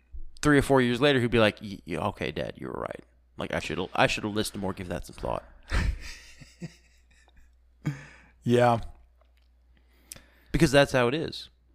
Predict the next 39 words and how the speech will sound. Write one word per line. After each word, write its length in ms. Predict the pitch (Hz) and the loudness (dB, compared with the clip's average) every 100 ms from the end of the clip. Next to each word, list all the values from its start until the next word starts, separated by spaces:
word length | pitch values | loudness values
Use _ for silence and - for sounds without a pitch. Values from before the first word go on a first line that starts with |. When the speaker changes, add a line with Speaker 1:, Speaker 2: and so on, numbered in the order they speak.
| - | -6
Speaker 1:
Train 200 | - 147 | 2 2
up 80 | 131 | 2
a 40 | - | 2
child 320 | 143 117 123 | 2 4 2
in 60 | |
the 60 | 110 | 0
way 140 | 117 | 0
it 80 | 107 | 0
should 200 | - 113 | -4 0
go, 360 | 131 135 101 - _ _ _ _ - | 4 6 4 0 _ _ _ _ 2
way 160 | 131 | 4
they 140 | 123 117 | 4 0
should 220 | 110 95 | -4 -2
go. 360 | 110 92 104 - | 0 0 -2 -4
Speaker 2:
Way 160 | 127 | -4
he 140 | 101 120 | -2 -4
should 220 | - 113 | -6 -10
go, 180 | - - | -12 -12
I 40 | - | -12
believe. 320 | - - - | -14 -12 0
Speaker 1:
Way 120 | 113 | 0
he 120 | 110 | 2
should 200 | 135 104 | -2 -2
go, 260 | 92 92 117 | -2 -2 -2
and 180 | - 110 | -2 0
when 120 | 107 | 0
he 80 | 98 | 0
is 120 | 98 | 0
old, 160 | 123 123 | 0 0
he 60 | 104 | -2
will 100 | 101 | -4
not 160 | 92 | -6
depart 280 | - - - | -4 -6 -6
from 140 | - | -10
it, 80 | - - | -12 -8
right? 200 | 139 - _ | -8 -10 _
When 200 | 120 135 | 0 2
he, 60 | |
Speaker 2:
Yeah. 60 | 151 | 2